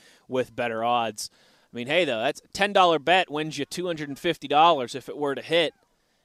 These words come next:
Yeah, that might be, I mean, that might be worth a ten buck chuck.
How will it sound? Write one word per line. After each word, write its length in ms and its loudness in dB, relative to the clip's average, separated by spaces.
Yeah, 240 -10
that 180 -6
might 140 -8
be, 80 -4
I 120 -6
mean, 160 -6
that 180 -4
might 100 -6
be 60 -12
worth 140 -6
a 20 -8
ten 240 -6
buck 220 -6
chuck. 340 -4